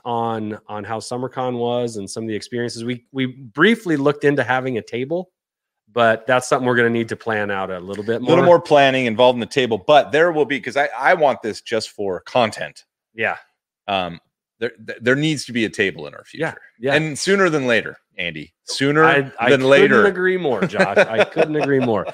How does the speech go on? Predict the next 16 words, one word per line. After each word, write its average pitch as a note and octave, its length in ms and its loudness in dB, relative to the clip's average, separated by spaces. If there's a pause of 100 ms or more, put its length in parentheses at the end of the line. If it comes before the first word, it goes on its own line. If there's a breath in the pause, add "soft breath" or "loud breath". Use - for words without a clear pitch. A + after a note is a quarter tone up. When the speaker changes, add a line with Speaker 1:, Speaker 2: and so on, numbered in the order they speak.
(100)
Speaker 2:
<laughs> - 160 -20
Speaker 1:
Maybe E3 200 2
we'll E3 180 4
even D3 160 0
sell A2+ 240 2
a F2+ 60 -2
couple F2+ 260 -8
things. C#2+ 300 -12
So A2+ 240 4
Speaker 2:
Maybe B2+ 220 -2
Rose A2+ 280 0
City. F2+ 340 -6 (320)
Speaker 1:
Yeah. B2+ 360 -12
Oh, C#3+ 320 -14 (180)
well, B2 200 -20 (360)
okay. C3 320 -10